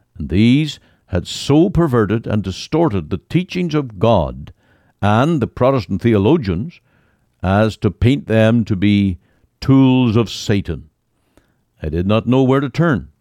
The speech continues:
but I placed my faith in God. I knew that he would not desert me in my time of trial. At length, on second of August nineteen forty,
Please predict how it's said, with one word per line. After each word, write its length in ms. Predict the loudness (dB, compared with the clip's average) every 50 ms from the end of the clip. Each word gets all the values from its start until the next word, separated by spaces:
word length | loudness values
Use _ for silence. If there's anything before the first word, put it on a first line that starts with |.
| _ _ _ _ _ _ _ _ _ _ _ _
but 120 | -10 -8 -6
I 140 | -6 -6 -6
placed 400 | -4 0 0 2 2 0 -2 -2
my 160 | 0 0 0
faith 400 | 0 2 2 2 2 2 0 -4
in 280 | -6 -4 -4 -6 -4
God. 500 | -2 0 2 2 2 2 0 -4 -6 -8 -10 _ _ _ _ _ _ _ _ _ _ -6
I 160 | -4 -2 -2
knew 420 | 0 2 4 4 6 6 4 4 2
that 160 | 2 0 2
he 360 | 2 4 4 4 2 0 0
would 200 | -2 -2 -2 0
not 280 | 0 0 0 -2 -6 -6
desert 420 | -4 -2 0 0 0 0 -2 -2
me 340 | -4 -4 -4 -4 -8 -10 -12 _ _ _ _ _ _ _ _ -2
in 260 | 0 2 2 2 2
my 240 | 2 0 0 0 0
time 460 | -2 -2 -2 -2 -2 -2 -4 -4 -4
of 160 | -6 -6 -8
trial. 600 | -10 -10 -6 -4 -2 0 0 0 0 -2 -4 -6 _ _ _ _ _ _ _ _ _ _ _ _ _ _ _ _ _ _ _ _ _ _ _ _ _ -16 -8 -4
At 140 | -4 -2
length, 380 | 0 0 -2 -2 -4 -8 -12 _ _ _ _ _ _ _ _ _ _ -14
on 140 | -12 -12 -10
second 360 | -6 -4 -4 -4 -4 -6 -6
of 80 | -2 0
August 440 | 2 2 2 2 -2 -4 -4 -2
nineteen 360 | 0 0 2 2 2 2 0 0
forty, 640 | 0 0 0 0 0 0 0 0 0 0 -2 -6